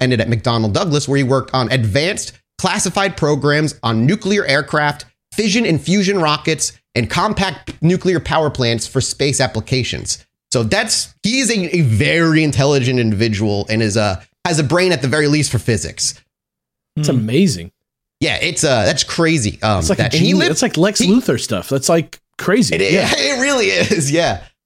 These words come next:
Speaker 1: Uh, he, uh, he, he actually only died in twenty nineteen. He was eighty-four when he finally passed. Uh, he was doing interviews as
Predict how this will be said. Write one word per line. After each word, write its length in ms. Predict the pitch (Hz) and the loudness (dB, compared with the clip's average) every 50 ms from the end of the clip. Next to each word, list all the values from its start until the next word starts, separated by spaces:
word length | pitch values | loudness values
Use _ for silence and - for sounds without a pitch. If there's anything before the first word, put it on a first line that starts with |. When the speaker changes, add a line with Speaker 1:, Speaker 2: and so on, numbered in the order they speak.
| - | -2
Speaker 1:
Uh, 300 | - 143 139 139 135 - - | 0 2 2 2 2 0 0
he, 280 | 135 175 208 220 208 | 0 0 2 2 2
uh, 260 | 190 170 151 131 120 - - | 2 2 2 0 0 -2 0
he, 260 | - 160 247 320 392 214 | 0 0 0 0 0 0
he 200 | 170 240 285 294 | 0 0 2 0
actually 220 | 320 - - 370 | -2 0 -2 -2
only 140 | 320 320 320 | 0 0 0
died 300 | 214 151 - - 277 277 233 | 2 0 0 0 0 0 0
in 60 | 196 | -2
twenty 260 | - - 185 190 220 208 | -2 0 0 0 0 0
nineteen. 500 | 185 180 - - - 165 196 262 - - | -2 -2 -2 -2 -4 -2 -2 -2 -4 -2
He 120 | 95 131 170 | 0 2 2
was 140 | 175 - - - | 2 0 0 0
eighty-four 580 | 165 196 202 208 196 - 151 170 190 117 - | 0 0 0 -2 -2 -2 -2 -2 0 -2 -2
when 160 | - 101 101 | -2 -4 -2
he 60 | 101 101 | -2 -2
finally 400 | - - 104 104 101 104 98 92 | -2 -2 -2 0 0 0 -2 0
passed. 480 | - 123 123 135 - - - - - _ _ _ _ _ _ - | 0 -2 -2 -2 -4 -8 -12 -14 -20 _ _ _ _ _ _ -2
Uh, 80 | 107 117 | 0 2
he 100 | 135 175 | 2 4
was 100 | 254 247 | 2 2
doing 220 | 190 269 254 - | 2 0 0 0
interviews 520 | - 175 214 262 294 226 156 120 104 95 - | 0 -2 0 0 0 0 0 0 0 0 -2
as 560 | - 131 139 123 120 113 - - - - - | -2 -2 -2 0 0 0 0 -2 -4 -6 -8